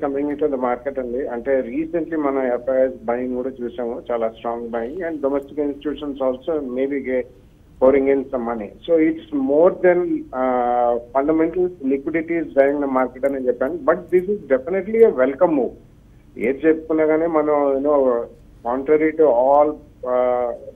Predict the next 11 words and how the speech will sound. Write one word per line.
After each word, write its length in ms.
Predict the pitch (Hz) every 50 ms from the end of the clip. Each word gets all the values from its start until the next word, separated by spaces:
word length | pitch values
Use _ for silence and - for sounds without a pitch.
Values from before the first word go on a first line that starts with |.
| - -
public 300 | 131 127 135 156 156 156 - 131
opinion, 420 | 135 143 143 139 139 143 143 147 143 143
you 240 | 143 135 131 135 143
know, 100 | 143 147 139 127 123
market 280 | 123 127 - - - 151 - - - 147
surprisingly 840 | 147 - - - 160 165 170 175 170 175 175 175 175 175 175 180 170 -
correction 480 | 156 147 143 147 - - 156 151 151
లేకుండా 380 | 147 147 147 143 147 151 160 160
ఒక 160 | 151 147 143
ఫిఫ్టీన్ 560 | - - - 131 - - 135 131 131 135 135
అనే 200 | 135 131 131 131